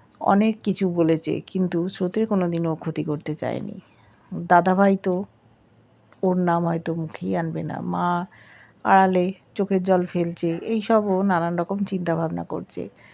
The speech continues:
যে আমার কেউ খোঁজ করবে না, আমাকে এখানেই থাকতে হবে, আমি আর গিয়ে কি করব, এখানেই থেকে যাই, জানি না আমার ভবিষ্যৎটা কী হতে চলেছে।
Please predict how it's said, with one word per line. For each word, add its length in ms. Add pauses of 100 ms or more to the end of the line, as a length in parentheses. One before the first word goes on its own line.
(500)
যে 100
আমার 380 (200)
কেউ 200
খোঁজ 300
করবে 340
না, 240 (120)
আমাকে 360
এখানেই 320
থাকতে 420
হবে, 240 (480)
আমি 300
আর 100 (720)
গিয়ে 280
কি 160
করব, 460 (800)
এখানেই 400
থেকে 260
যাই, 220
জানি 280
না 120
আমার 220
ভবিষ্যৎটা 680
কী 280
হতে 260
চলেছে। 420